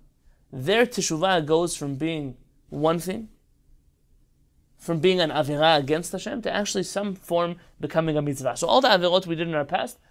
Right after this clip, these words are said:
now we do teshuvah, they count for us as if they are mitzvot. Ultimately, there's a question,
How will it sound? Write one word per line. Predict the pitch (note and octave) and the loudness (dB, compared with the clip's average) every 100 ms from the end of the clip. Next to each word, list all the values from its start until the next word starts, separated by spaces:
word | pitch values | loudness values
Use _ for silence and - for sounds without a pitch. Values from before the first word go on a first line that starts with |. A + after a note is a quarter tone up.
| _ | _
now | D#3 F#3+ | 0 2
we | F3 | 4
do | F#3+ | 2
teshuvah, | F#3+ C#3 D#3 G#3+ B3 - _ | -2 -2 2 2 0 -6 _
they | - F#3+ | 2 2
count | - - D#4+ D4+ | 2 4 6 4
for | - G#3 | 4 4
us | G#3 G#3 | 4 2
as | F3 | 0
if | G3 F#3 | -2 0
they | E3+ | 0
are | E3 E3 | 2 2
mitzvot. | E3 C#3 B2 G#2+ _ _ _ _ _ _ _ _ _ _ _ _ _ _ _ _ _ _ _ _ _ _ _ _ _ _ _ _ _ _ _ _ _ _ _ _ _ _ | -2 -6 -8 -10 _ _ _ _ _ _ _ _ _ _ _ _ _ _ _ _ _ _ _ _ _ _ _ _ _ _ _ _ _ _ _ _ _ _ _ _ _ _
Ultimately, | A3 A#3 G#3 G3+ F3 D3+ - _ _ _ _ _ - | 0 2 4 6 4 2 -8 _ _ _ _ _ -2
there's | E3+ E3+ | 4 4
a | E3+ | 4
question, | E3+ C#3 D#3 | 4 4 -2